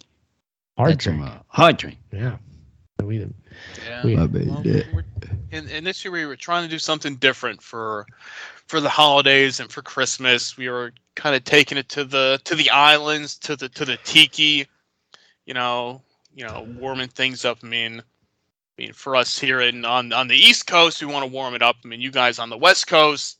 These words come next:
Speaker 3: you don't really need it warmed up too much.
Speaker 2: Not much.
Speaker 3: Uh,
Speaker 2: It's not
Speaker 3: <laughs> over
Speaker 2: much.
Speaker 3: there.
Speaker 2: We need a little bit. What we do need is a lot of, a little bit of rain.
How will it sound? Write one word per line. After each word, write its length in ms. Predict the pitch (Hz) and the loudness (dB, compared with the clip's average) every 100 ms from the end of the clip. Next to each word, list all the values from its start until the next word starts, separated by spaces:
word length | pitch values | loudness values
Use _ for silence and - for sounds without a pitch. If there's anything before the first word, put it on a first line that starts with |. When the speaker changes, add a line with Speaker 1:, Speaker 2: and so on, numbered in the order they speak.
| - | -8
Speaker 3:
you 80 | |
don't 100 | 214 139 | -6 -6
really 180 | 127 120 | -4 2
need 140 | 131 | 2
it 80 | 120 | 0
warmed 320 | 123 127 120 | -6 -10 -8
up 140 | 117 - | -8 -8
too 160 | - | -10
much. 500 | 147 104 110 - - _ - - | -6 -4 -6 -8 -14 _ -10 4
Speaker 2:
Not 220 | 135 143 | 6 8
much. 440 | 127 147 156 107 | 10 10 10 8
Speaker 3:
Uh, 40 | 143 | 8
Speaker 2:
It's 200 | 135 247 | 8 10
not 120 | 139 | 10
Speaker 3:
<laughs> 0 | |
over 80 | 135 | 8
Speaker 2:
much. 160 | 165 160 | 8 10
Speaker 3:
there. 180 | 160 165 | 12 12
Speaker 2:
We 120 | 220 | 12
need 160 | 208 175 | 10 8
a 80 | 156 | 6
little 400 | 151 185 180 156 | 8 8 10 8
bit. 460 | - 143 131 - - - | 6 6 6 4 -6 4
What 220 | 190 214 | 6 8
we 220 | 247 277 | 10 10
do 320 | 190 165 330 | 10 10 8
need 460 | 349 160 131 127 127 - | 6 2 2 -2 -4 -4
is 180 | 143 113 | -2 0
a 60 | |
lot 280 | 131 175 180 | 0 0 2
of, 160 | 135 123 | 2 2
a 80 | 143 | 4
little 220 | 151 170 | 4 6
bit 220 | 120 143 123 | 6 6 6
of 160 | 90 | 2
rain. 480 | 101 143 143 82 69 | 0 4 4 2 -4